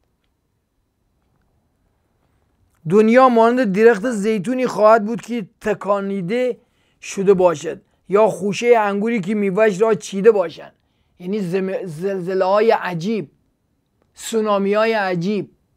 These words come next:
کسانی که باقی بمانند از شادی فریاد خواهند زد و آواز خواهند خواند. ایده، همون اول که گفت ایده کمی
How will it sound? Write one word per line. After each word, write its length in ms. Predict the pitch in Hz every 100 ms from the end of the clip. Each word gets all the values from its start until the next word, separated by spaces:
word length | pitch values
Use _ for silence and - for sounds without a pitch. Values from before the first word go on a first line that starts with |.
| _ _ _ _ _ _ _ _ _ _ _ _ _ _ _ _ _ _ _ _ _ _ _ _ _ _ _ _ _ _ _ _
کسانی 440 | - 190 240 254 262
که 160 | 214
باقی 380 | 190 208 202 214
بمانند 500 | 196 202 202 226 247
از 220 | 214 170
شادی 360 | - 214 208 240
فریاد 600 | 170 208 202 214 262 254
خواهند 600 | 170 214 220 233 226 - _ _ _ _
زد 420 | - 165 233 190 196
و 20 |
آواز 640 | 196 202 196 208 247 233
خواهند 360 | 170 190 185 175
خواند. 320 | 160 165 - _ _ _ _ _ _
ایده، 360 | 196 170 196 175
همون 300 | 180 196 208
اول 340 | 180 165 196
که 120 | 175 180
گفت 200 | 190 180
ایده 360 | 165 180 196
کمی 580 | 143 - 240 233 214